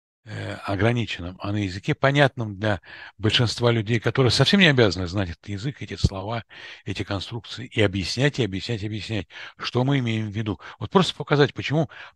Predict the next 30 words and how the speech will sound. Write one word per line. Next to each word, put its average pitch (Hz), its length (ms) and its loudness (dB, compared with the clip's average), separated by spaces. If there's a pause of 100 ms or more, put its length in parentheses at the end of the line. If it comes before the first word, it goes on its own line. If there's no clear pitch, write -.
правовое 139 400 6
государство 120 600 2 (220)
лучше, 123 280 -4
чем 110 140 -4
государство-диктатура, 98 1000 0 (240)
почему 151 440 8
рыночная 143 560 8
экономика 139 680 2
более 147 500 10
эффективна 147 720 4 (440)
не 117 140 6
вообще 131 360 8
абстрактно, - 480 4
а - 20 4
для 123 160 2
человека, 139 580 6
для 95 160 0
его 127 140 2
благосостояния, 117 880 4 (440)
чем, 123 220 4
так 107 160 -4
сказать, - 360 -2 (220)
экономика 110 540 4
какая-то, 92 400 2
так - 140 -6
сказать, - 220 -12
плановая, 98 460 6
централизованная 87 880 0 (400)
и 98 100 -2
прочее. 85 500 -2